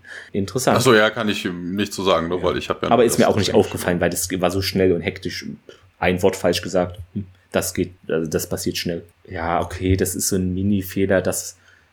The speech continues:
Speaker 1: ja nach dem Überleben de-, des An-, Angriffs von Planeten gerettet werden, lässt Hammond ja die Iris schließen und man hört dann dieses Geräusch irgendwie des abschaltenden Tors nicht. Die Iris wird dann wieder geöffnet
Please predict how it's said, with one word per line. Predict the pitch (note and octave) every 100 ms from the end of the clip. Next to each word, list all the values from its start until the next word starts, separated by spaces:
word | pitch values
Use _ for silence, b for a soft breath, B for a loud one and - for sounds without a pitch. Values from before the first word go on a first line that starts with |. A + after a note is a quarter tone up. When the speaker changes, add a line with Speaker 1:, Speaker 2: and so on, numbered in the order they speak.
| b -
Speaker 1:
ja | F2
nach | F2+ F2+
dem | G2 F#2 F2 - _
Überleben | G#2 A2+ D3 C#3 B2+ G#2 - G2
de-, | G#2+ G#2+ G2
des | F#2+ F#2+ -
An-, | G#2+ -
Angriffs | G2 G#2+ F#2+
von | G2+ F#2+
Planeten | F#2 F#2 G2+ G2+ G2+ F#2+
gerettet | - G2 G2 F#2+
werden, | G2 F#2+ F#2 E2+
lässt | F#2 -
Hammond | F#2+ F#2+
ja | F2+
die | G2
Iris | A#2+ B2 B2
schließen | - A2 -
und | F#2+
man | F2+ G2
hört | G#2 -
dann | F#2
dieses | F#2 F#2 F#2 -
Geräusch | F#2 F#2+ F#2+ -
irgendwie | G2+ F#2 F#2 F#2 F#2 F#2
des | - -
abschaltenden | F#2+ - - F2+ F#2 F2
Tors | - G2 G#2+ - - - - _ -
nicht. | G2+ G#2+ -
Die | - G2+
Iris | G2 -
wird | F#2+
dann | F#2
wieder | F#2
geöffnet | F#2 - - A2 G#2 -